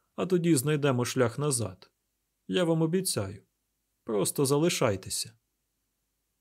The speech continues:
«Ви завжди», Селін глибоко вдихнула, наче для того, щоби заспокоїтися. «Ви завжди такий упертий,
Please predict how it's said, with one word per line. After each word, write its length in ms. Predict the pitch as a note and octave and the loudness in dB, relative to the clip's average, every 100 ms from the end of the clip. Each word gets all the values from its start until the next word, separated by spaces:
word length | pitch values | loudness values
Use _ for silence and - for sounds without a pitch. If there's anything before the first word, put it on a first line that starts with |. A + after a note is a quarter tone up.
| - | -12
«Ви 300 | G3+ G#3 G3+ | -4 -2 0
завжди», 680 | F3+ B3+ F#3+ A#2+ A2+ G#2+ - _ _ _ _ _ _ - | 0 2 0 0 0 -2 -4 _ _ _ _ _ _ -10
Селін 400 | - C#3 E3 C3+ | -4 -2 0 0
глибоко 460 | A2+ D3 C3 C3 | 0 0 0 0
вдихнула, 720 | B2+ A#2 D#3+ - E3+ C3+ A#2 | -2 0 -2 0 0 2 2
наче 280 | B2 C#3 C#3 | 0 -2 -4
для 140 | B2 C#3 | -2 -2
того, 260 | D#3 C3+ | 0 0
щоби 300 | A#2+ B2+ A#2 | 0 -2 -2
заспокоїтися. 960 | A#2+ C3 - F#3 - - - - - - _ _ _ _ _ _ _ _ _ _ _ _ | -2 -2 -4 -4 -2 -4 -6 -10 -10 -10 _ _ _ _ _ _ _ _ _ _ _ _
«Ви 400 | G3 G#3+ G#3 F#3 - | -6 -2 -2 -2 -4
завжди 460 | F3 A#3+ F#3+ B2+ C3 | -4 -2 -2 0 -2
такий 340 | C#3 - D3 | -2 -4 -2
упертий, 640 | E3 G#3+ F#3+ F#3 G#2+ F#2+ | -2 -2 -4 -6 -10 -12